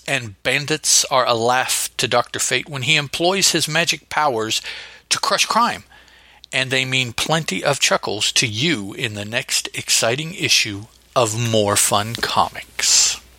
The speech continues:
Alrighty, guys, that is it for this episode. Next time out, More Fun Comics nineteen thirty-six, volume issue ninety-three, cover dated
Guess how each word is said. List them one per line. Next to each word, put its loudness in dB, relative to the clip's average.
Alrighty, 0
guys, 0
that 0
is -2
it 0
for 4
this 4
episode. 2
Next 0
time 0
out, -2
More 0
Fun 2
Comics 0
nineteen 0
thirty-six, 2
volume 2
issue 0
ninety-three, 0
cover 0
dated 0